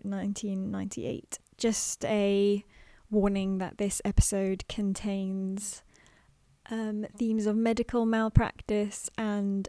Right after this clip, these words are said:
elder abuse. So if any of those, if either of those issues are particularly, um, troubling to you, then it's your choice to give this a miss.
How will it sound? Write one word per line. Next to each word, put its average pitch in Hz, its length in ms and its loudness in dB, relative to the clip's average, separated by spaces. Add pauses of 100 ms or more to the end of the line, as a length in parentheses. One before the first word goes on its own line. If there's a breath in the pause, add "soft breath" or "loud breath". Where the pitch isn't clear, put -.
(140)
elder 202 540 -2
abuse. - 640 -8 (160)
So - 180 -8
if 196 240 -4
any 202 240 -2
of 202 120 -8
those, 202 540 -2 (560)
if 226 120 -2
either 196 220 -2
of 185 100 -4
those 196 260 0
issues 190 600 -4
are 185 400 -4 (400 loud breath)
particularly, 190 760 -6 (600 soft breath)
um, 190 420 -2 (380)
troubling 185 480 -2
to 214 100 -8
you, 214 280 -6 (320)
then - 260 -6 (580)
it's - 300 -8
your 226 180 -4
choice - 320 -4
to - 80 -8
give 220 160 -2
this 226 180 -4
a 269 40 2
miss. 285 340 -2